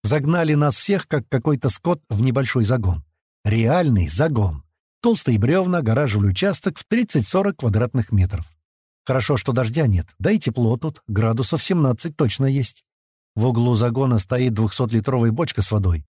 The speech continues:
и рядом валяются несколько железных кружек. Народ тут же потянулся пить. В другом углу что-то типа сортира, только без двери. Запашок оттуда будь здоров.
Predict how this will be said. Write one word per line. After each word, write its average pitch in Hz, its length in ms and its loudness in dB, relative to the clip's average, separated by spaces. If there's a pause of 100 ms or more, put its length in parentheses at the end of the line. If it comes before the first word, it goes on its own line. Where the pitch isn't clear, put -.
(300)
и 139 80 0
рядом 220 300 2
валяются 156 460 0
несколько 120 540 0
железных 113 500 0
кружек. 80 420 -4 (240)
Народ 202 400 0
тут 147 180 0
же 147 80 0
потянулся 104 540 0
пить. - 360 -2 (440)
В 107 60 -6
другом 220 360 2
углу 226 220 2
что-то 202 280 -2
типа - 220 -2
сортира, 127 540 0
только 127 340 0
без 117 280 2
двери. 104 440 0 (420)
Запашок 175 540 0
оттуда 220 420 0
будь 120 300 2
здоров. 101 460 0